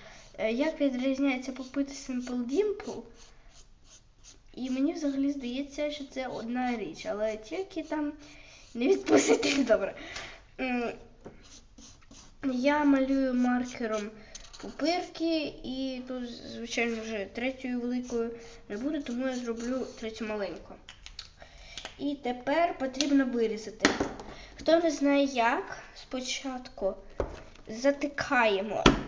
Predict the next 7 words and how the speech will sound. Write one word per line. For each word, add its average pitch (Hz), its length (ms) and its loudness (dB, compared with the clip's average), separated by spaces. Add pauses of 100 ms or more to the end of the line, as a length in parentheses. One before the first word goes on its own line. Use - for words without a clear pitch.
(160)
ножиці 240 720 2 (380)
в - 100 -18
картон, 285 580 4 (1120)
а 233 180 0
потім 320 720 2 (1400)
сильно 254 400 2
надавлюємо 294 640 4